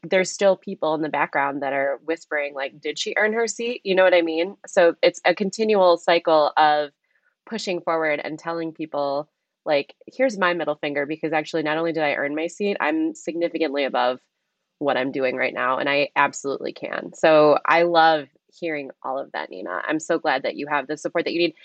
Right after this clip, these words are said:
And honestly, I'm honored that you consider me to be one of the people in your corner. I am here for you, but, like,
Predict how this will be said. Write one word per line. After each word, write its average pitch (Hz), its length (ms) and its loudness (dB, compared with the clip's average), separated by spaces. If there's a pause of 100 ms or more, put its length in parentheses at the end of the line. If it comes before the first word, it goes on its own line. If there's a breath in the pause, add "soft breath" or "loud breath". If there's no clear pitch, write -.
(200 loud breath)
And 202 100 4
honestly, 247 400 2
I'm 175 120 0
honored 160 340 0
that 156 100 -4
you 98 80 -10
consider 151 340 -6
me 147 140 -6
to 156 140 -10
be 151 40 -4
one 147 120 -4
of 143 80 -4
the 139 60 -8
people 143 260 -6
in 143 80 -2
your 135 80 -4
corner. 147 280 0
I 147 120 0
am 147 260 2
here 139 240 0
for 165 80 0
you, 170 200 2
but, 156 140 2
like, 127 300 0